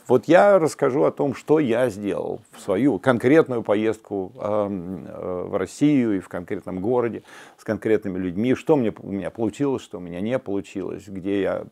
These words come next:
дал слабину, и, эм, а где Господь чудным образом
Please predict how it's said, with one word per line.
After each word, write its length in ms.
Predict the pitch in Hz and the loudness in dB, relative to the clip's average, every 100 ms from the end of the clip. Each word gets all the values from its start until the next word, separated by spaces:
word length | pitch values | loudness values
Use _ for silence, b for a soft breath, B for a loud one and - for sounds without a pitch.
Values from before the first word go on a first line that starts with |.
| _ | _
дал 260 | 98 95 104 | -6 -4 -4
слабину, 760 | - 101 98 104 123 127 120 | -6 -4 -2 -2 -2 -2 -4
и, 240 | 110 82 - B B B B B B | -6 -6 -10 B B B B B B
эм, 720 | - 92 85 80 - 85 82 87 | -10 -8 -8 -8 -10 -10 -12 -8
а 120 | 95 | -6
где 400 | 92 107 117 101 _ - | -2 0 0 0 _ -18
Господь 540 | 92 82 - 104 95 _ _ _ _ _ | -12 -12 -6 -4 -4 _ _ _ _ _
чудным 360 | 107 92 95 | -6 -4 -4
образом 640 | 92 98 92 90 90 87 | -2 -2 -4 -6 -10 -16